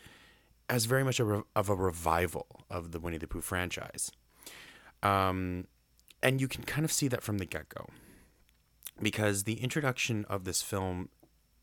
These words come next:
very heavily echoes the original, uh, The Many Adventures of Winnie the Pooh, in that we come in,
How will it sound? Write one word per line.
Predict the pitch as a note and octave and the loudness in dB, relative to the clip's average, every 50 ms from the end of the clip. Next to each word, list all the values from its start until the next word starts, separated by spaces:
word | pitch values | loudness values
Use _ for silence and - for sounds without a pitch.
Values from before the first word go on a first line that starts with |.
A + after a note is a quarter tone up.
| _ _ - | _ _ -10
very | G#2 G2 G#2 B2 A#2+ C3 B2 | -4 0 2 4 4 4 4
heavily | G#2 G#2+ G#2 G2+ G2 G2 - | 2 0 0 0 -2 -2 -2
echoes | - F#2+ F2+ - F#2+ F2 E2+ E2 E2 E2 - - - - - - - - - - | -2 -4 -2 -2 0 0 0 0 -2 -4 -6 -8 -10 -18 -20 -20 -20 -20 -10 -6
the | - F#2+ | -2 -2
original, | F#2 F2 F2 F2 E2 F2 F2 E2+ E2+ D#2+ D#2 D#2 D#2 D#2+ - _ _ _ _ - | -2 -2 -2 -4 -4 -4 -6 -6 -6 -6 -6 -6 -8 -10 -12 _ _ _ _ -12
uh, | E2+ E2+ E2 E2 F2+ F2 E2+ - - _ _ - | -10 -10 -10 -10 -12 -14 -16 -18 -20 _ _ -14
The | - G2 F#2+ | -8 -6 -6
Many | F2+ F2 E2+ E2+ F2 | -4 -4 -4 -6 -6
Adventures | F2+ F2 A2 B2+ B2 B2+ G#2+ G#2 | -2 -2 0 0 0 0 -2 -2
of | F#2 | -2
Winnie | G2 F2 D#2+ | -4 -4 -6
the | D2 - | -6 -10
Pooh, | - - - - - - | -10 -10 -10 -10 -8 -6
in | F#2+ F#2+ | -4 -2
that | F#2+ F#2 F#2+ E2+ | -2 -2 -2 -4
we | F#2+ F#2+ | -6 -8
come | - - - - A#2 A#2+ | -8 -6 -4 -2 -2 0
in, | A2+ G#2+ G#2+ G#2 G#2 G2+ F#2+ | 0 0 0 -2 -2 -4 -6